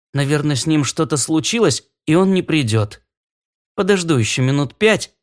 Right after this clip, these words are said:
и уйду». Взгляд ее упал на окошко с надписью «Заказные письма». Дорис принялась писать на стекле.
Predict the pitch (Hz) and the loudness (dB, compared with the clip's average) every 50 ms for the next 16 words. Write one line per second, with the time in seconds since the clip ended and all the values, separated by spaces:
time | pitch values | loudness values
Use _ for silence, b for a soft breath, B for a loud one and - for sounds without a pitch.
0 | _ _ _ _ _ - 175 175 160 160 131 117 117 110 104 - - _ _ _ | _ _ _ _ _ -2 0 2 2 2 2 0 0 0 -2 -4 -12 _ _ _
1 | _ _ _ _ _ _ _ _ _ - 117 117 110 110 127 175 220 226 208 - | _ _ _ _ _ _ _ _ _ -4 -2 0 0 2 2 4 4 4 2 0
2 | 196 190 185 180 170 160 - - 165 160 151 143 139 131 123 123 117 - 185 208 | 0 0 2 2 2 2 0 2 2 2 4 4 2 2 2 0 0 0 0 0
3 | 185 - - 170 151 - - 143 156 156 156 - 151 139 - - 156 151 151 143 | 0 0 -2 -2 -2 -2 0 0 0 0 0 -2 -4 -4 -2 -2 0 0 0 0
4 | 113 - - _ _ _ _ _ 131 127 147 143 110 143 135 120 110 127 135 135 | 0 -2 -6 _ _ _ _ _ -6 -4 -4 -2 0 0 0 2 2 2 2 2
5 | 131 123 110 - - 113 104 - - - 127 98 92 - _ _ _ _ _ _ | 2 0 0 -2 -2 -2 -2 -2 -4 -6 -8 -12 -14 -18 _ _ _ _ _ _
6 | _ _ _ _ _ _ _ _ _ _ _ _ - - 127 135 165 196 196 196 | _ _ _ _ _ _ _ _ _ _ _ _ -14 -4 0 2 2 4 4 2
7 | 165 135 - - - _ - 131 127 139 151 165 202 226 220 - - - - 147 | 2 0 -4 -6 -10 _ -6 -2 0 2 2 4 4 4 2 2 0 -2 -2 -2
8 | 127 - - 156 147 123 - 143 139 123 - - - 131 - - 113 110 101 90 | -2 0 0 0 0 0 0 -2 -2 -2 -2 -2 -4 -4 -2 -2 -2 -2 -2 -4
9 | 85 - | -8 -14